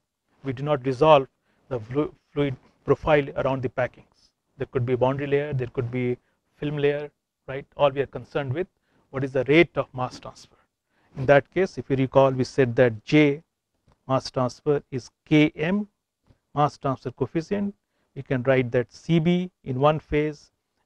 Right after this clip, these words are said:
and maybe C S on the other phase. In this case, maybe it's a liquid phase.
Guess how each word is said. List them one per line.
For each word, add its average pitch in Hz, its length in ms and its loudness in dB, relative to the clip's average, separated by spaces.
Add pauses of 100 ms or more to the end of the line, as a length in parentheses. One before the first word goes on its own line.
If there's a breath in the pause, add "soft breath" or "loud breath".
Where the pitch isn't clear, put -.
and 127 140 -10
maybe 135 200 -2
C 139 360 2
S - 260 -2
on 123 140 -10
the 123 80 -4
other 135 160 2
phase. 131 520 -4 (220)
In 127 80 -6
this 131 160 -6
case, - 280 -2
maybe 127 280 -2
it's - 160 -6
a 120 40 -4
liquid 123 320 -6
phase. - 340 -20